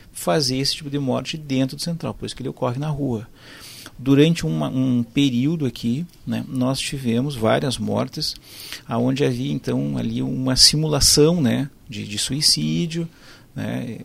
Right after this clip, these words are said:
é, é, que era pra camuflar isso, né? E, e mesmo isso já foi superado, se mostrou aos presos, "Olha, vocês estão querendo nos enganar aqui, olha aqui, não, não tem como o sujeito morrer dessa forma", et cetera, et cetera, e até estas mortes já pararam.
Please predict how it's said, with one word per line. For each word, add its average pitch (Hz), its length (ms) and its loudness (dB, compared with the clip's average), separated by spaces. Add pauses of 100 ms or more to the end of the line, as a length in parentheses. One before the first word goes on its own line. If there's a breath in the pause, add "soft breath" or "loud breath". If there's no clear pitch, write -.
é, - 40 -10
é, 127 640 -12 (260)
que 117 100 2
era 117 120 4
pra 143 140 -2
camuflar 143 500 4
isso, - 500 0
né? 117 200 -8 (500 loud breath)
E, 160 360 -8
e 123 100 -4
mesmo 151 440 6
isso 143 280 2
já 147 140 2
foi 143 180 2
superado, 151 760 2
se - 180 4
mostrou 151 560 8
aos 165 140 6
presos, 123 260 2
"Olha, 135 180 4
vocês 110 200 0
estão 127 320 2 (380 loud breath)
querendo 117 280 4
nos 135 160 4
enganar 170 460 4
aqui, 170 300 -2
olha 110 160 0
aqui, - 220 -6
não, 107 300 0 (160 loud breath)
não 127 180 4
tem 127 180 4
como 143 180 2
o - 20 0
sujeito 143 240 0
morrer 147 280 6
dessa 143 220 0
forma", 143 380 2
et 123 80 -6
cetera, 131 240 -2
et 156 100 -6
cetera, 160 460 -2
e 180 480 -4
até 180 320 6
estas 196 320 8
mortes 175 320 10
já 185 100 4
pararam. 185 400 8